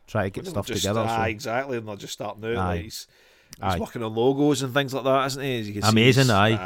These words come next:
Speaker 2: aye,
Speaker 1: See,
Speaker 2: yeah.
Speaker 1: you see the evolution of, you know, where he was taking it. He already had it all planned out in his head, you know, the whole fantasy, you know, like Queen two and stuff like that, and
Speaker 2: Aye,
Speaker 1: obviously
Speaker 2: yeah.
Speaker 1: First Record's got a lot of that kind of stuff in it as well. So that was amazing. I loved that.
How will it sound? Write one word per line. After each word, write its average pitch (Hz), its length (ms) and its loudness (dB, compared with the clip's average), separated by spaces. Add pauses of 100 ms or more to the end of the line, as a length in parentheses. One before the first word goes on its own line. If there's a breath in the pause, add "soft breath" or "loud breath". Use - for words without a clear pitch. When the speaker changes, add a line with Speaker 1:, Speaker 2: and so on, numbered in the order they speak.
(100)
Speaker 2:
aye, 92 100 -10
Speaker 1:
See, 123 200 0
Speaker 2:
yeah. 107 100 0
Speaker 1:
you 107 80 -4
see 127 160 0
the 110 100 2
evolution 107 500 0
of, 107 220 4 (840)
you 101 120 0
know, 101 80 4
where 101 200 4
he 104 80 4
was 95 140 -2
taking 123 320 0
it. 139 100 0
He 123 80 4
already 113 360 6
had 101 220 2
it 104 60 0
all 98 160 0
planned 101 360 -2
out 98 100 2
in 76 80 -8
his 90 120 -6
head, 101 280 -2
you 107 60 0
know, 104 120 2
the 95 100 2
whole 101 220 0
fantasy, 110 680 0 (360)
you 120 80 2
know, 113 80 6
like 104 200 0
Queen 107 240 0
two 113 260 2
and 123 120 2
stuff - 280 -2
like 107 180 4
that, 87 60 -4
and 92 100 -6 (200)
Speaker 2:
Aye, 101 40 -4
Speaker 1:
obviously 85 320 -4 (240)
Speaker 2:
yeah. 104 180 -8
Speaker 1:
First 104 180 -10
Record's 110 340 0
got 98 240 0
a - 20 -4
lot 104 160 2
of 101 60 -2
that 104 180 0
kind 107 120 -6
of 98 60 -6
stuff - 220 -6
in 107 120 -4
it 87 100 -8
as 98 100 -12
well. 120 300 -2 (680)
So - 160 -2
that 110 180 4
was 104 200 -6
amazing. 101 480 -2 (100)
I 92 80 -6
loved 104 220 -4
that. 107 180 -2